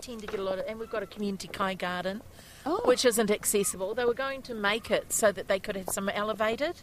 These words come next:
Speaker 2: Yeah.
Speaker 1: but they would have to concrete some of the area in that, and it becomes too muddy in the winter.
Speaker 2: Oh, that's a
Speaker 1: So,
Speaker 2: shame, isn't it?
Speaker 1: yeah,
Speaker 2: That's
Speaker 1: we really
Speaker 2: fabulous.
Speaker 1: wanted a kai garden there, but, um, it just wasn't any good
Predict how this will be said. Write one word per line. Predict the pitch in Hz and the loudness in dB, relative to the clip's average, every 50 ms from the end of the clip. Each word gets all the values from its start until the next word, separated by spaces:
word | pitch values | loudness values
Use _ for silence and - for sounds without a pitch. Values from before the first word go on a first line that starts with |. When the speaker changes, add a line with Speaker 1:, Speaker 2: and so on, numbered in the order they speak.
| - - - | -16 -8 -4
Speaker 2:
Yeah. | 320 311 262 220 185 160 170 - | 0 2 4 4 4 4 4 4
Speaker 1:
but | 254 233 202 | 4 4 6
they | 247 226 | 6 4
would | 226 220 | 4 4
have | 220 247 240 - - | 4 2 0 0 -2
to | 208 | -6
concrete | - - 226 226 226 - - 226 220 196 - - | -6 -4 -6 -6 -6 -6 -6 -4 -4 -4 -4 -4
some | - 226 202 196 | -4 -2 -2 -2
of | 180 | -2
the | 190 185 - 208 | -2 -2 0 0
area | 208 214 208 202 190 180 | 2 2 2 2 2 0
in | 170 165 | 0 -2
that, | 165 160 147 | -4 -4 -4
and | 175 | -6
it | 185 - | -8 -10
becomes | 190 - - - 208 196 190 - | -10 -12 -10 -8 -8 -6 -6 -6
too | - 220 208 196 | -4 -2 0 2
muddy | 185 190 190 185 185 185 | 2 2 2 2 0 0
in | 175 180 | 0 -2
the | 180 | -2
winter. | 175 185 185 196 - 226 247 269 - - - - - | -2 -2 -4 -4 -6 -6 -6 -8 -10 -16 -16 -8 -4
Speaker 2:
Oh, | 285 320 349 359 | -2 0 0 2
that's | 359 403 392 - - - | 2 2 0 0 0 -2
a | 453 | 0
Speaker 1:
So, | - - 320 240 | 2 2 4 4
Speaker 2:
shame, | 226 214 208 208 | 6 6 6 4
isn't | 392 - 254 | 4 2 4
it? | 294 285 | 4 8
Speaker 1:
yeah, | 277 269 254 226 196 190 185 | 8 8 8 8 8 6 6
Speaker 2:
That's | 196 190 277 | 6 6 6
Speaker 1:
we | 359 | 6
really | 302 311 - - 240 | 8 8 6 8 6
Speaker 2:
fabulous. | 170 202 | 6 6
Speaker 1:
wanted | 208 214 208 226 185 | 4 4 4 2 0
a | 185 | 0
kai | - - 220 208 208 | 2 2 2 2 2
garden | 185 190 170 165 165 160 170 160 160 | 2 2 2 2 0 -2 -4 -4 -4
there, | 165 160 160 160 | -4 -4 -4 -2
but, | 151 180 170 - - - - - | 0 0 -2 -2 -4 -10 -10 -6
um, | 190 180 175 175 175 170 180 175 - | -6 -4 -4 -4 -6 -8 -10 -10 -6
it | - 220 - | -4 -4 -4
just | - 220 208 - - | -4 -6 -10 -8 -4
wasn't | 202 190 - 190 175 175 | -4 -4 -4 -4 -4 -2
any | 190 175 170 165 | -2 -2 -2 -2
good | 151 196 190 185 175 - | 0 0 0 0 0 -2